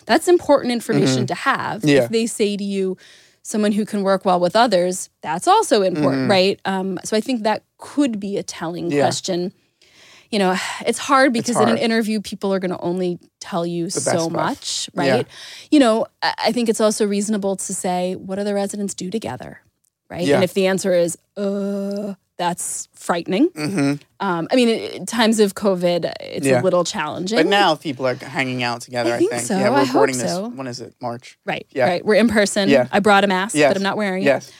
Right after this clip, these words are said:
Speaker 1: Um, I guess that, that could be another way to ask. You know, I, I think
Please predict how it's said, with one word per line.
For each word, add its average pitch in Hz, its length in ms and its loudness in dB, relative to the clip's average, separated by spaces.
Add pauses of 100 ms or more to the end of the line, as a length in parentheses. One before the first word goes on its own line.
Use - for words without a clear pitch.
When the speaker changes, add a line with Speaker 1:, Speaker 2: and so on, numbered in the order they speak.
(360)
Speaker 1:
Um, 156 800 -2 (220)
I 220 80 2
guess 220 160 2
that, 196 240 2
that 202 160 2 (160)
could 233 460 0
be 208 160 4
another 175 380 -2
way 170 200 -4
to 165 180 -6
ask. 143 640 -10 (480)
You 302 100 4
know, 285 200 6 (100)
I, - 80 0 (120)
I 240 80 2
think 277 340 0